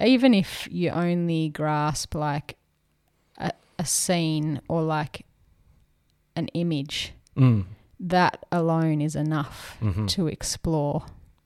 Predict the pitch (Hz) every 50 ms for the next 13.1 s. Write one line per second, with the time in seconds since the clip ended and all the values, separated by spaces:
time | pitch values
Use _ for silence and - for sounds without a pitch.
0 | _ _ _ _ - - _ _ - _ _ _ _ _ _ - 170 147 - -
1 | - - _ _ _ _ - - - _ _ - - - - - - - - -
2 | - - - - - - - 156 160 131 - - - - - - _ _ _ _
3 | _ _ _ _ _ _ _ _ _ _ _ _ _ _ _ _ _ _ - 190
4 | 170 156 - - 170 156 - - - - - - - - _ _ _ - - -
5 | 147 147 - - 180 - 120 139 135 147 123 - - - - - - 120 113 92
6 | - - - - - - - - - - _ _ _ - - - - - - -
7 | 131 110 107 131 151 147 - - - 160 156 143 - - 117 113 143 196 202 190
8 | - - - - - - 202 196 185 - - 190 180 185 185 180 185 185 175 156
9 | - - - - - - - - _ _ _ _ _ _ _ _ _ _ _ 131
10 | 123 117 123 120 113 123 120 - 135 123 110 - - 127 120 120 117 113 - -
11 | 123 123 120 120 117 - - 127 120 120 123 123 113 - - - 131 127 - -
12 | 156 170 170 - - - 165 - - - - - 110 107 101 101 113 127 165 208
13 | 214